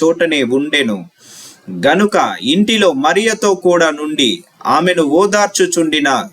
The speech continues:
యూదులు, "మరియ త్వరగా లేచి వెళ్ళుట చూచి ఆమె సమాధి యొద్ద ఏడ్చుటకు అక్కడికి వెళ్ళుచున్నదనుకొని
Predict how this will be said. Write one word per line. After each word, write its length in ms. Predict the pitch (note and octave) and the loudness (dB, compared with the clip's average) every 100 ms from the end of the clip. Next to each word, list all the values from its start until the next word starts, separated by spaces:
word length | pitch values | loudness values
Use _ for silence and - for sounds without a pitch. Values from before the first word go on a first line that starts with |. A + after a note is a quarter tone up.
| - | -2
యూదులు, 560 | A#2 F3+ G3 G3 E3+ A#2+ | 2 2 2 0 2 0
"మరియ 500 | A2+ C#3 F#3+ G#3+ F#3 | 0 0 0 0 -2
త్వరగా 520 | - E3 F3 E3 D3+ | 0 2 2 2 0
లేచి 500 | C3 D#3 F3+ - E3+ | 0 0 -2 -2 0
వెళ్ళుట 380 | C#3+ E3+ E3 D3+ | 0 -2 -2 0
చూచి 680 | C3+ - F3 F3 E3 G#2+ - - - - - - | -2 0 0 0 -2 -2 -6 -18 -20 -20 -16 -2
ఆమె 280 | B2+ F3 F3 | 0 2 0
సమాధి 440 | D#3+ E3 G3+ G#3 | 0 0 0 2
యొద్ద 280 | G3+ F3+ F3 D3 | 0 0 0 0
ఏడ్చుటకు 920 | A2+ D3 F#3 - G#3+ F#3 E3 C3+ G#2 - | 2 0 0 0 0 0 0 0 -2 -4
అక్కడికి 500 | B2 - F3 E3 C#3+ | -2 0 0 0 -2
వెళ్ళుచున్నదనుకొని 1300 | G#2 C#3 G3+ A3 F#3 F3 D3+ C#3 D3 - C#3+ B2+ G2 | 0 -2 -2 -2 -2 -2 -2 -2 -4 -4 -2 0 -4